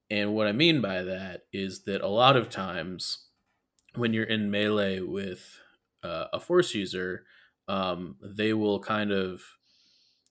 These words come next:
grapple things into them, like, force push things into them so they can't get shot.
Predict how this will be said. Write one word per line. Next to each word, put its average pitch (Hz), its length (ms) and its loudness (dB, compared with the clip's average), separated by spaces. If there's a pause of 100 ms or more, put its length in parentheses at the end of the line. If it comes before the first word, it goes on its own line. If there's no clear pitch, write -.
(260)
grapple 107 880 2
things 101 560 -2
into 120 340 -2
them, 95 440 -4
like, 95 180 -4
force 117 240 2
push 107 240 -2
things 101 240 -6
into 104 220 -4
them 95 160 -4
so 101 120 -8
they 104 80 -4
can't 104 220 -8
get - 140 -10
shot. - 520 -6